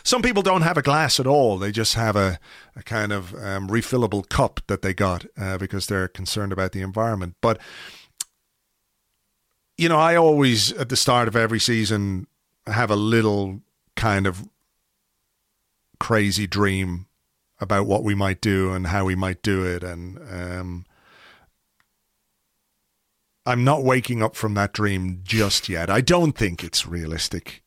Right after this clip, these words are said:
you know, but I don't see why we can't improve on last season. I think we said that last week. Why not?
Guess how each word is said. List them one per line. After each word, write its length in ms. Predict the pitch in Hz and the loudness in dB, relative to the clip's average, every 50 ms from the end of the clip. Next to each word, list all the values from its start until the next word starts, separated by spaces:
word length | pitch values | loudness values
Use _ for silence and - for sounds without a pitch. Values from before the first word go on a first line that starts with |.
| _ _ | _ _
you 160 | - 95 95 | -8 -6 -4
know, 240 | 95 95 101 107 107 | -2 0 2 0 0
but 400 | 104 - - 120 120 117 104 - - - - - - - - | 0 0 0 2 2 2 0 -2 -6 -20 -20 -20 -14 -6 -2
I 100 | 147 147 | 2 2
don't 200 | 165 180 165 143 | 4 4 4 2
see 140 | - 165 139 | 2 4 4
why 280 | 123 127 131 127 123 120 | 4 4 4 4 2 2
we 140 | 110 113 110 | 0 0 0
can't 360 | - 127 120 113 113 104 113 | 0 0 2 2 2 2 0
improve 460 | 104 101 - 113 110 107 104 98 95 | 0 2 4 4 6 6 4 4 4
on 180 | 104 98 95 98 | 2 2 2 0
last 280 | 95 95 92 90 - - | 0 0 0 0 0 0
season. 280 | 107 95 90 87 98 | 0 -2 -2 -2 -2
I 40 | 92 | -2
think 120 | 98 101 | -2 -2
we 80 | 104 101 | -2 0
said 240 | - - 101 90 85 | 0 0 0 0 0
that 160 | 95 90 87 | 0 0 0
last 340 | 87 87 90 92 90 - 107 | -2 -4 -4 -4 -6 -6 -6
week. 180 | - - - | -8 -12 -10
Why 260 | 110 110 113 123 117 107 | -6 -2 0 2 2 2
not? 280 | 107 98 90 87 - | 2 0 -2 -4 -8